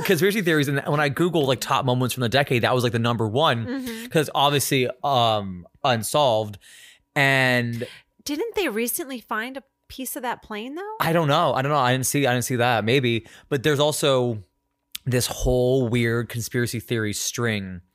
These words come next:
Speaker 1: where this random guy was getting these phone calls, right?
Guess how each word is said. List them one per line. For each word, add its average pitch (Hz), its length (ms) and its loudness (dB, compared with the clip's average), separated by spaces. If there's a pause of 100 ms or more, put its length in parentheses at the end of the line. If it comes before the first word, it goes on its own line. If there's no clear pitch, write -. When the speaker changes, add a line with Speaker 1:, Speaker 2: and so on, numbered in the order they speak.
(420)
Speaker 1:
where 123 200 4
this 120 160 -2
random 123 420 -2
guy 104 600 0
was 107 200 -4
getting 113 220 -2
these 110 180 -6
phone 170 320 0
calls, - 540 -8
right? 113 360 -2